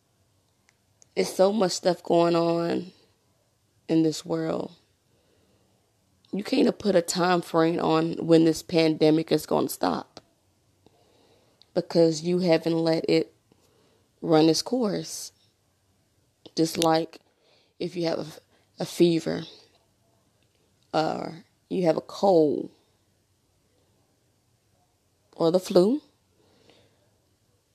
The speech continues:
by letting it run its course, it's doing what it's supposed to do. We are the ones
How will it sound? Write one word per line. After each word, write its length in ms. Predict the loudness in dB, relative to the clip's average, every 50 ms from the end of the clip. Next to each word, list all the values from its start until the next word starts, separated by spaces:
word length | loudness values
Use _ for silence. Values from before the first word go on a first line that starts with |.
| _ _ _ _ _ _ _ -4
by 260 | 0 2 4 4 6
letting 440 | 4 4 4 4 2 2 0 -2 -4 -4 -2
it 300 | 0 0 0 0 -4 _ _ -6
run 320 | -2 2 2 4 4 4
its 160 | 4 2 0
course, 720 | -4 -2 2 4 4 6 4 2 0 -4 -8 -12 -14 -16 -6 _
it's 220 | 4 4 4 4 2
doing 420 | 2 2 4 4 4 4 4 4
what 160 | 4 4 2
it's 140 | 2 0 -6
supposed 420 | -10 -8 -2 0 0 0 0 -2 -4
to 80 | -4
do. 380 | -2 -2 -2 -2 -2 -4 -6 -10 _ _ _ _ _ _ _ _ _ _ _ _ _ _ _ _ _ _ _ _ _ _ _ _ _ _ _ _ _ _ _ _ _ _ _ _ _ _ _ _ -20 _ _ _ _ -6
We 240 | -2 0 2 2 2
are 160 | 2 2 4
the 120 | 4 4
ones 880 | 4 4 4 2 2 2 0 -2 -4 -6 -8 -10 -14 _ _ -20 -20